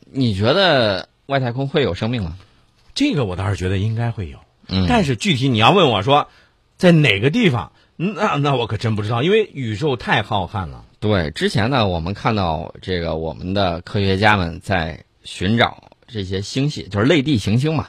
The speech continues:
Speaker 2: 嗯。
Speaker 1: 说哪个行星啊，离这个跟地球特别像。
Speaker 2: 嗯。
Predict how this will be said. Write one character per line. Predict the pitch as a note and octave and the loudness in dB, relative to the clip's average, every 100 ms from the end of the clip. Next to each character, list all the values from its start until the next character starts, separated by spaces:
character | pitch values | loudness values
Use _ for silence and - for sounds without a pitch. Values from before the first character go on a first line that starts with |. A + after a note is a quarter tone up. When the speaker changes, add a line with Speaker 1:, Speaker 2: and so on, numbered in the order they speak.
| - | -10
Speaker 2:
嗯。 | A2 E2+ C#2+ | -14 -14 -6
Speaker 1:
说 | A2+ | -2
哪 | B2 A2 E2 | 2 0 -2
个 | F2 A2 | -2 0
行 | A#2 C3 | 2 6
星 | D3+ D#3+ - _ - | 6 4 -2 _ -10
啊， | F2 F2 D2+ - - | -4 -4 -6 -10 -8
离 | F#2 G2+ A2 - | -4 -2 -4 -6
这 | F#2 E2 | -6 -4
个 | D#2 D2+ _ - | -6 -10 _ -4
跟 | - B2 | 0 0
地 | C#3 | 0
球 | G#2 G2+ | -2 -4
特 | - F#2+ | -4 -2
别 | G2+ | 0
像。 | - D3+ - _ | 2 0 0 _
Speaker 2:
嗯。 | A2+ G2+ | -18 -18